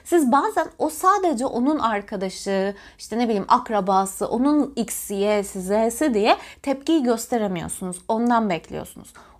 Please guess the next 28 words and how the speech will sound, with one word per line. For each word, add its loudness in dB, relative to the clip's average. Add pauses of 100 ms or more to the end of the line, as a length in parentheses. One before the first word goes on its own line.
O 4
bunu 2
yapmıyorsa -2 (140)
işte -6
o 6
bir 4
red 0
flag. -12 (120)
Ben 4
bu 2
red 0
flag'i -6 (480)
konuşmanın, 0
çözmenin 0 (640)
çok 2
önemli 0
olduğunu -6
düşünüyorum. -12 (420)
Eğer 4 (800)
hayatınızdaki 2
kişinin -4
ailesinden -2
biri -2
takıntılı -2
bir 2
şekilde -4
size 2
kötü -2